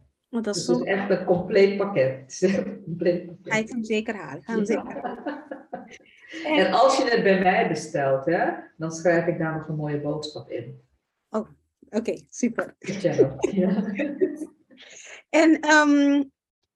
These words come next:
Speaker 1: ik wil de laatste twee vragen, want ik denk, we kunnen eindeloos o-, hierover praten. Het is, eh, een hele mooie thema en zo.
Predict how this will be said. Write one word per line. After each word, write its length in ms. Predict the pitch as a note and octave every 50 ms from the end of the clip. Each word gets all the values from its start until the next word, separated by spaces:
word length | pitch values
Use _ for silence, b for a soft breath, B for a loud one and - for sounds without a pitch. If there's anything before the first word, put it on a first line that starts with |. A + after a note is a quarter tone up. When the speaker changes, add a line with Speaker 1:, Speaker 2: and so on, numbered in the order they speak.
| _ _ _ _ _ _ _ _
Speaker 1:
ik 140 | C4+ C4+
wil 360 | C#4+ D4+ D4+ D4+ D#4 D4+ - - - _ _ -
de 260 | A#3+ A3 A3+ B3 B3+
laatste 340 | C4 C#4+ D#4 E4+ E4+ F4+ C#4
twee 280 | - B3+ C4 C4 B3 G3+
vragen, 520 | G#3 F#3 F3+ F#3 F#3 - - C4 G#4+ - _ _ _ _ _ _ _ _ _
want 240 | - A3 G#3+ - -
ik 260 | G#3+ - - - G#3+
denk, 280 | A3+ A3 A#3+ C4+ C4+ A3
we 100 | A3+ A#3+
kunnen 300 | A#3 C#4 C4 C4 C4 C4+
eindeloos 640 | - - A#3+ C4+ C4+ D4 B3+ A3 G#3 A3+ A#3 - -
o-, 240 | A3 G#3+ G3+ F3+ - -
hierover 460 | A3 A3 G#3+ G#3+ G#3+ A#3+ A3 F#3+ F#3+
praten. 440 | - F#3+ F3+ E3+ F3+ F3 - F3+ F#3
Het 80 | F3+
is, 160 | G3+ G#3+ -
eh, 160 | G#3+ G3 G3 -
een 180 | - - A3+ G#3+
hele 220 | G#3 G#3 A#3+ C4
mooie 420 | A#3+ A3 G#3 G3 F#3+ F#3+ F3+ F#3 -
thema 460 | - G#3 G3 G3 F#3 F3+ F#3 F3 -
en 100 | - A3
zo. 260 | A3 - G#3 G#3+ A3